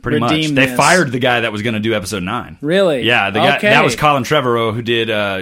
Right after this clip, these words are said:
Speaker 1: Jurassic World.
Speaker 2: Yeah.
Speaker 1: Uh, and then he had a bomb
Speaker 2: So
Speaker 1: of a movie between Jurassic World and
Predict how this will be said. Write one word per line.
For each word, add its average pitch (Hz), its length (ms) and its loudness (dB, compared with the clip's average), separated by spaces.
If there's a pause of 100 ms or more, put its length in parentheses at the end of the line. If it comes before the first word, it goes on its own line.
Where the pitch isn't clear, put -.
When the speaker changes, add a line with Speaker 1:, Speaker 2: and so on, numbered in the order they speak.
Speaker 1:
Jurassic 107 320 -2
World. 104 400 -4
Speaker 2:
Yeah. 147 400 -2 (100)
Speaker 1:
Uh, 120 300 0
and 123 140 0
then 120 80 -2
he 127 160 2
had 123 120 2
a 98 60 0
bomb 113 600 -2
Speaker 2:
So - 180 -6
Speaker 1:
of 117 80 0
a 113 80 0
movie 104 360 -2
between 101 640 -6
Jurassic 107 300 -4
World 101 320 -4
and 92 400 -8